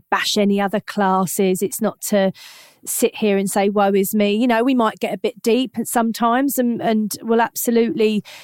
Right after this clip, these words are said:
get a bit angry sometimes. Um, but we're here to celebrate the working class. Um, and we're here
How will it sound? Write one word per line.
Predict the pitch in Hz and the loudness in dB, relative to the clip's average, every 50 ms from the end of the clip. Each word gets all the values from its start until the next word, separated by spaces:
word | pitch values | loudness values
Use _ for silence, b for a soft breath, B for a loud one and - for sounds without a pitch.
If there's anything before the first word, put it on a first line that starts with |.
| B B - | B B 0
get | 226 - | 0 0
a | 220 | 2
bit | 196 254 - | 0 0 0
angry | - 226 233 233 240 233 240 247 240 | 0 0 0 0 0 0 2 0 0
sometimes. | - - 254 233 233 233 - - 233 233 233 233 247 254 262 285 285 - - - B B B B B - | 0 0 0 0 0 -2 -2 -2 0 0 2 2 2 2 2 0 0 -2 -6 -10 B B B B B -2
Um, | 254 233 233 233 226 226 233 226 226 226 226 226 220 214 - - - - - | 0 2 2 2 2 2 2 2 2 0 0 0 -2 -4 -6 -10 -14 -8 -2
but | - 240 220 - - _ | 0 2 2 0 -2 _
we're | - 254 247 | -2 -2 0
here | 202 233 311 302 | 2 2 2 2
to | - - 247 | 0 -2 -4
celebrate | - - 285 254 233 208 - 165 160 156 170 175 - - - _ _ _ _ | -2 0 0 0 0 0 -2 -2 -4 -2 -2 -4 -4 -6 -10 _ _ _ _
the | 214 208 | -4 0
working | 202 208 202 196 - - 226 208 202 | 0 0 0 0 -2 -4 -4 -4 -2
class. | - - 233 196 156 151 160 202 - - - - - B B B B B B B _ | 0 0 0 0 0 -2 -4 -8 -8 -6 -6 -8 -8 B B B B B B B _
Um, | - 220 208 208 214 208 - | 0 2 2 2 0 0 0
and | 226 220 220 | -2 0 0
we're | 226 220 | 0 2
here | 190 240 233 226 | 2 2 0 0